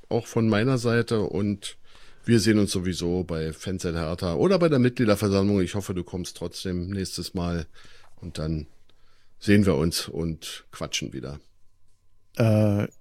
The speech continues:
Speaker 2: wir werden uns auf jeden Fall sehen. Ob das dann die Mitgliederversammlung wird, kann ich jetzt eher nicht versprechen. Ich traue mich das gar nicht zu sagen. Ich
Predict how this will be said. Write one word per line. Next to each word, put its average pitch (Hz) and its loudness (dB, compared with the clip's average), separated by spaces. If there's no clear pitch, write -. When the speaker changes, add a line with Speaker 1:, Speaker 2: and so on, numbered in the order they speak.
Speaker 2:
wir 123 2
werden 139 6
uns 120 0
auf - -2
jeden 117 4
Fall 120 4
sehen. 120 4
Ob - -4
das - 0
dann - 2
die 117 2
Mitgliederversammlung 120 4
wird, 117 0
kann 113 2
ich 110 0
jetzt - 0
eher 113 4
nicht 123 4
versprechen. 110 2
Ich - -16
traue 120 2
mich 120 4
das - -4
gar 104 4
nicht 113 2
zu - 0
sagen. 110 4
Ich - -8